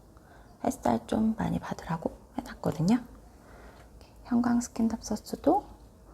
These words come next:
엄청 요즘에 잘 자라고 있어요. 형광빛이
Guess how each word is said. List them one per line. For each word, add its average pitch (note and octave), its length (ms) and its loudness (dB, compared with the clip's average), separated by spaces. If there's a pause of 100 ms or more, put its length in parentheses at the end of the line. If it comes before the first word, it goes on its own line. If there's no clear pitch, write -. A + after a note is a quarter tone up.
(500)
엄청 G3 360 -4
요즘에 G#3+ 400 0
잘 F3 200 -4
자라고 E3 360 -6
있어요. - 280 -18 (760)
형광빛이 - 920 -4